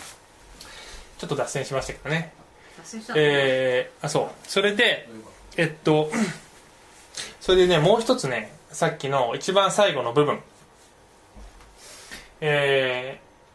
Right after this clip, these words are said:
Speaker 1: ー、一番最後の部分で、三十六節。その人は答えた。「主よ、その方はどなたでしょうか？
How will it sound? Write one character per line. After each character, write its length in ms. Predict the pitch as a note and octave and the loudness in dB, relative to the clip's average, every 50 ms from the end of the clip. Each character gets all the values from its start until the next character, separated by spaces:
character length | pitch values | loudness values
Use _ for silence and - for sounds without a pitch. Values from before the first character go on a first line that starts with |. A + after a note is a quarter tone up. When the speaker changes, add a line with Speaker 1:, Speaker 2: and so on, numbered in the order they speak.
| - - _ - _ _ - - | -20 -20 _ -20 _ _ -10 -10
Speaker 1:
ー、 40 | F3+ | -6
一 160 | E3 - C#4+ | -4 0 2
番 200 | D#4+ D#4 D#4 D4+ | 4 4 2 2
最 180 | D4+ E4+ E4 | 2 0 2
後 100 | A3+ E3 D3 | 2 2 0
の 80 | C3+ | -2
部 140 | C3+ C3+ C3 | -2 -4 -6
分 240 | - B2 A2+ - - | -6 -8 -14 -8 -2
で、 320 | D#3+ E3+ D#3+ B2 G#2+ - - - - - - - - - - - - - - - - - - | 0 2 2 2 0 -4 -10 -16 -20 -20 -20 -20 -20 -20 -20 -20 -20 -20 -20 -20 -20 -20 -8
三 260 | - - A#3+ C4 A#3+ | 0 4 4 4 4
十 120 | F3+ D#3 C#3 | 2 0 0
六 160 | C3+ B2+ - | 0 -2 -2
節。 340 | - C#3+ B2+ - - - - - - _ _ - - - - - - - - - _ - - - - - - - - - - - - _ - - - - | -4 -4 -4 -4 -8 -16 -18 -20 -20 _ _ -20 -20 -20 -20 -20 -20 -20 -20 -20 _ -20 -20 -20 -20 -20 -20 -20 -20 -20 -20 -20 -20 _ -20 -20 -14 -6
そ 120 | - G3+ | 0 2
の 100 | A3 C4 | 2 2
人 140 | C4 - - | 4 4 2
は 100 | E3 D3 | 2 2
答 240 | D3 C#3+ C#3 E3+ D3+ | 2 0 2 2 2
え 80 | - - | 2 0
た。 180 | - - - - | -6 -10 -10 -6
「主 260 | - - - - D4 | -4 0 2 4 6
よ、 160 | C#4+ G#3+ D#3+ | 6 6 4
そ 160 | - - G3+ G#3 | 2 0 0 2
の 120 | B3+ C4 | 2 4
方 240 | C4+ C#4 C4+ C4+ A3 | 4 4 6 6 4
は 140 | F3 D3 - | 4 4 4
ど 120 | G3 A3+ | 4 4
な 140 | B3+ B3+ A#3+ | 4 4 4
た 100 | G3+ F3 | 4 2
で 140 | D3 C#3 C3+ | 0 0 0
し 80 | - | 2
ょ 140 | F#3 E3+ D#3 | 2 2 2
う 60 | - | 2
か？ 300 | - E3+ E3+ E3 - - | 4 2 2 2 0 -8